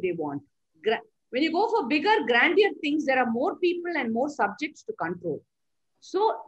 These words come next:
there you lose control also. Vetrimaran in his recent interview spoke about that.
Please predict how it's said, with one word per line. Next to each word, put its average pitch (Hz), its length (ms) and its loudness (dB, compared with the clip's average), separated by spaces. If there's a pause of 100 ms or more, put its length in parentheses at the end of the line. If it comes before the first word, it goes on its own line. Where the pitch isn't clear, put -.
there 302 240 4
you 339 180 4
lose 302 440 4
control 240 480 0
also. 170 220 -2
Vetrimaran 311 680 2
in 254 100 0
his 226 180 -2
recent 254 400 -6
interview 226 380 -6
spoke 202 280 -4
about 165 300 -4
that. 139 160 -6